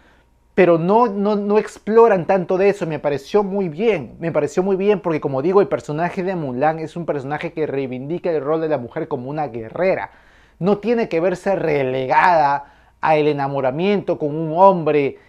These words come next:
eh, como hacen en la película original. Me, me gustó mucho que no hicieron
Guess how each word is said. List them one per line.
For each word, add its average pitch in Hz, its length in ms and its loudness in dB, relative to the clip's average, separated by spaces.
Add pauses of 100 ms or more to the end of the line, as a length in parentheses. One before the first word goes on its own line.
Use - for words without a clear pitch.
(200)
eh, 143 240 -16
como 151 300 0
hacen 165 280 0
en 156 60 -4
la 139 140 -2
película 143 340 -2
original. 143 420 0
Me, 147 120 -2
me 165 160 -6
gustó 151 480 2
mucho 208 600 0
que - 140 -4
no 170 360 -2
hicieron 165 540 -4